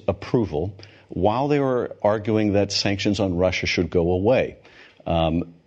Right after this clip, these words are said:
that's pretty breathtaking, and, and we need to keep in mind that what Mueller is telling us, what the Southern District of New York is telling us in these filings,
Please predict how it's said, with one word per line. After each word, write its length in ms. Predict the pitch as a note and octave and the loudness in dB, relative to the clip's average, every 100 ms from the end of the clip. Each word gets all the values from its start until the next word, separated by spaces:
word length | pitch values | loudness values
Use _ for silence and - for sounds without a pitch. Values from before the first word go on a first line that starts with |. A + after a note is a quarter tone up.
| - | -4
that's 340 | F#2 D3 F#3 | -2 -2 -4
pretty 300 | - F3+ D3 | -4 0 2
breathtaking, 680 | G#2 D3 E3+ - E2+ F2 F2+ | 2 -2 -2 -2 -2 0 0
and, 220 | F#2+ G2 | 2 2
and 200 | G#2+ G2+ | 2 2
we 100 | A#2 | 4
need 160 | C#3+ C#3 | 2 2
to 40 | |
keep 240 | - C#3 | 0 0
in 120 | G2+ G2 | 2 2
mind 320 | A2 B2+ A2 | 2 0 2
that 320 | F#2 F2 - - - - - | 2 2 0 -18 -18 -18 -6
what 360 | G2 G#2 - - - | 0 0 -2 -8 0
Mueller 400 | G2 A2+ D3+ A#2+ | 2 2 2 0
is 140 | F#2+ | -2
telling 400 | - C3+ C3+ F2 | -4 -2 0 0
us, 260 | D#2 - - | -2 -4 -4
what 140 | F2 | -2
the 60 | E2+ | -2
Southern 360 | - A2+ A#2+ | -2 -2 -2
District 320 | G2+ G2+ G2+ G#2 | -2 -2 -2 -2
of 100 | F2+ | 2
New 120 | A#2 | 2
York 200 | B2 - | 0 -2
is 120 | F2 | -6
telling 300 | - A2+ G#2 | -2 0 0
us 160 | F2+ - | -2 0
in 60 | |
these 160 | F2 E2+ | -2 -2
filings, 640 | - A2 G#2+ D#2+ D#2 - | -2 -2 -2 -2 -4 -8